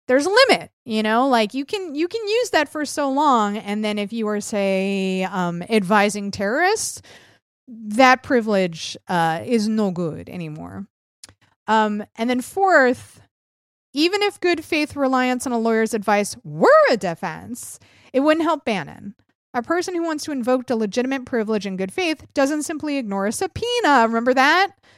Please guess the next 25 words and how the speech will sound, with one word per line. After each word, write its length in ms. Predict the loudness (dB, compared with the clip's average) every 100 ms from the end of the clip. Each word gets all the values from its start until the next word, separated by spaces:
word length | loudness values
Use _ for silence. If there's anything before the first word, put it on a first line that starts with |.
| _ _ _
When 100 | -8
Congress 400 | 0 2 2 -2
subpoenaed 460 | -4 -8 -4 -2 -2
him 240 | -2 -2
and 80 | -2
he 80 | -2
was 120 | -2
just 220 | -4 -2
like, 320 | 0 0 -2
"La-di-da, 500 | 0 2 4 4 4
I 240 | 4 4 2
don't 180 | 0 -4
hear 260 | -4 -2
you." 180 | 0 0
And 80 | 0
everyone 320 | 0 0 -2
was 160 | -4 -2
like, 240 | -2 -2 4
"Uh, 520 | 6 6 6 4 4 2 4 6
<laughs> 240 | 6 4 4
what 120 | 4
do 40 | 4
we 160 | 2
do 220 | -2 -2
now?" 440 | -2 -2 -2 -2